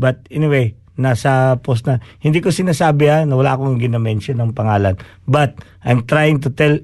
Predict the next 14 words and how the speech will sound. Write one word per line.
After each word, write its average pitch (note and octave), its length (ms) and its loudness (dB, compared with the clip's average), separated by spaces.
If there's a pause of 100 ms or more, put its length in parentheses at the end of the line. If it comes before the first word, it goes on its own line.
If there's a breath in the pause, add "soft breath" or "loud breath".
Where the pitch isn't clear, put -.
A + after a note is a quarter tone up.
everyone, E3 640 2 (360 soft breath)
very D3 320 2
offending B2+ 480 0
yan. G#2 320 0 (320 soft breath)
Na C#3+ 400 0
lalo C#3+ 320 2
na D3 160 2
pag C3+ 240 -2 (160)
sinabi C#3 640 0
mo, C3 80 0 (240 loud breath)
"Seventy-seven D3+ 880 -2
years B2+ 160 0
old." C3 240 -2
No, G#3 480 0